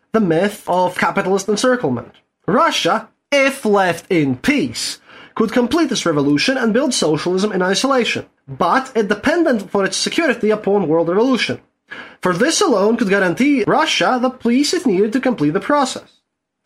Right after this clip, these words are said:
And now again, to train Marxists, just as Trotsky, Stalin's so-called theory appeared, well, hilarious. <laughs> We know that Radek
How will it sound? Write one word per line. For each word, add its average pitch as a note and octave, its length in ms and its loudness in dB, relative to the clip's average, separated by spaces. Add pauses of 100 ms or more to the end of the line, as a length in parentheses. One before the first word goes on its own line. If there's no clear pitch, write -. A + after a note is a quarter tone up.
(540)
And D4 160 2
now F#4+ 220 2
again, D4 240 2
to B3+ 60 0
train E4 320 2
Marxists, D#4+ 460 0
just A3+ 160 -2
as A3+ 100 -2
Trotsky, C#4+ 520 0
Stalin's G#3+ 720 0
so-called B3 460 0
theory G#3+ 480 2
appeared, C4+ 380 0 (220)
well, G3+ 380 0
hilarious. C4 760 0 (720)
<laughs> - 60 0
We B3+ 280 4
know C#4 280 4
that F#3+ 220 0
Radek G#3+ 640 0